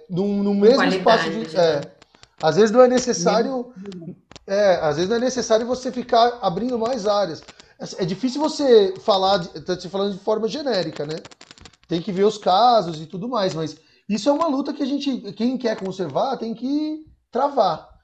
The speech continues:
Speaker 1: A gente tem que melhorar a
Speaker 3: Sim.
Speaker 1: produção, né? Tudo isso é, tem que ser levado em conta, né?
Speaker 3: O pessoal
Speaker 2: É.
Speaker 3: atacando o agronegócio, o,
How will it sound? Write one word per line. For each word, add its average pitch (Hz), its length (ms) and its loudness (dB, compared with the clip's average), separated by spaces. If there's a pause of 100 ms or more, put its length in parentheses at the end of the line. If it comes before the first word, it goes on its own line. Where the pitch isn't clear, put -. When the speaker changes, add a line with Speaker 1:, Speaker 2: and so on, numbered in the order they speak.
(300)
Speaker 1:
A 156 60 -10
gente 196 180 -6
tem 202 120 -4
que 185 60 -8
melhorar 196 340 2
a - 20 2
Speaker 3:
Sim. 202 60 -4
Speaker 1:
produção, 208 840 -2
né? 190 340 -6 (460)
Tudo 202 280 -4
isso 247 220 -2
é, 208 320 -4
tem 208 120 -10
que - 80 -16
ser 220 100 0
levado 202 300 -2
em 233 60 -10
conta, 185 380 -4
né? 127 160 -12 (1200)
Speaker 3:
O 170 60 -20
pessoal 165 520 -4
Speaker 2:
É. 170 40 0
Speaker 3:
atacando 165 520 -10 (140)
o 143 80 -6
agronegócio, 147 920 -8
o, 127 600 -14